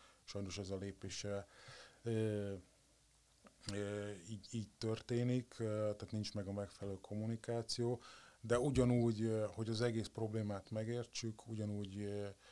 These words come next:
el kell különíteni a terepfeladatokat, tehát említettem, hogy van egy első lépés, egy citizen science, tehát egy, egy lakossági segítséggel megvalósuló térképezés, az egy külön csapat. Tehát az egy, az egy P R tevékenység,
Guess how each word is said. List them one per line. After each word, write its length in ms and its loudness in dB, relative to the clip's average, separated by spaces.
el 200 2
kell 180 0
különíteni 580 -4
a 160 -10
terepfeladatokat, 1300 -2
tehát 180 0
említettem, 480 0
hogy 100 -2
van 160 -2
egy 140 -2
első 380 0
lépés, 420 -6
egy 260 -14
citizen 520 -2
science, 640 -2
tehát 220 -10
egy, 200 -10
egy 200 -10
lakossági 680 0
segítséggel 680 -2
megvalósuló 720 -2
térképezés, 1000 -6
az 140 0
egy 120 0
külön 340 0
csapat. 560 -6
Tehát 240 -6
az 120 -6
egy, 180 -6
az 200 -8
egy 140 -10
P 200 2
R 160 4
tevékenység, 1000 -4